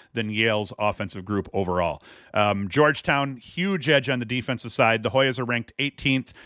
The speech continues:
in defe-, defensive efficiency, and I think a lot of their problems have come, uh, between the defensive midfield in, in Cage. They've had some questions, but the,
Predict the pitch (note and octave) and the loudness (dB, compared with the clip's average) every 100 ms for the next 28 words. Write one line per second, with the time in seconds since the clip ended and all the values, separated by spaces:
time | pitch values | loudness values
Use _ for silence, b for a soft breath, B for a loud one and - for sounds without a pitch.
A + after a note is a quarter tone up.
0 | B B2 A#2+ C#3 B2+ A2 - A#2 - D3+ | B -2 0 2 0 -2 -8 -8 0 -2
1 | D3 C3 B2 C#3+ - C3+ D3 C3+ D#3+ A#3+ | 0 -6 -2 -4 -4 -6 -2 -2 -2 0
2 | E3 D#3+ C3 C3 - C3 G#2+ A2 - B2 | 2 2 0 -4 -2 -4 -4 -12 -4 -2
3 | A#2+ B B B - A#2 A#2 - C3+ C3+ | -2 B B B 0 0 0 -4 -4 -2
4 | C#3 B2+ C3+ A#2 B2 B2 B2+ A#2 A#2+ A#2+ | -4 -4 -6 -2 0 0 0 0 0 0
5 | A2+ - A2+ A#2 A2+ B2 C3 A#2 B2 - | -4 -2 0 0 -2 -2 -2 -2 -6 -2
6 | B2+ - C3 B2+ A2+ A2+ A2+ A2 | -2 -2 -6 -6 0 -2 0 -2